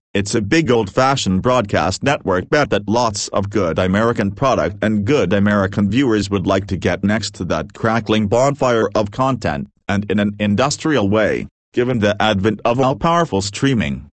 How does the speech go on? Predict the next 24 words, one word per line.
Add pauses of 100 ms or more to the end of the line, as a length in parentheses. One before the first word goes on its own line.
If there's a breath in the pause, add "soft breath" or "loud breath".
(160)
it's
an
oddly
welcome
revivification
of
the
old
broadcast
platform." (760)
In
a
nod
to
corporate
synergy
as
well
as
Winfrey's
friendship
with
C
B